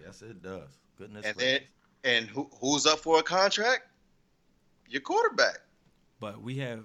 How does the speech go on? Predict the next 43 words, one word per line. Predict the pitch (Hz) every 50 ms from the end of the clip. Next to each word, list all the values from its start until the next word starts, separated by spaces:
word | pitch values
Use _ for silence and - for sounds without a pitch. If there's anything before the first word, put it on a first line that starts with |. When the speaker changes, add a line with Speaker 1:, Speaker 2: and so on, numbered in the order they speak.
| - -
Speaker 3:
only | 131 143 151 156 139
thing | 143 139 131 127
about | 123 123 120 113 113
us, | 123 127 123 110 - _ _ _ _ _ _ _ _ - - - 107
we | 110 131 135
have | 139 120 113 104
a | 101
lot | 104 110 107 104
of | 95 -
cap | 127 120 - -
room. | - 95 95 92 101 101
We | 117 143
have | 160 143 131 120
enough | 113 113 123 120 117
cap | - - 127 113 -
room | 120 113 107 107
to | 104 98
sign | - - 110 110 113 113 107 98
Dak, | 113 117 113 113 113 - _ _ _ _ _
to | -
sign | - - - 104 110 113 117 113 110 110
Zeke, | 101 110 117 113 117 127 - _ _ _ _ _ _
to | - 101
sign | - - 107 110 110 113 110
D-Law. | 98 113 117 113 107 107 107 107 110 117 117 _ - 101
Speaker 1:
Mm-hmm. | 95 92 92 95 98 101 113
Speaker 3:
Um, | 110 104 98 95 95 95 95 95 _ _ _ _ _ _ _ _ _ -
we | 113 117
can | 113 117 98
extend | 101 98 - - - - 117 113 110 110 101
Byron | 104 104 110 110 110 107
Jones. | 101 110 107 107 110 107 101
We | 117 127
have | 123 127 120 117 113
all | 107 110 113 117
the | 113 113
cap | - - 123 117 - 123
room | 110 107 104 101 101 92 - _ _
to | - -
make | 104 107 113 113 -
those | 110 110 107 101 98
moves. | 101 110 120 120 110 98 95 92
Speaker 1:
Mm-hmm. | 87 87 90 92 90 107 110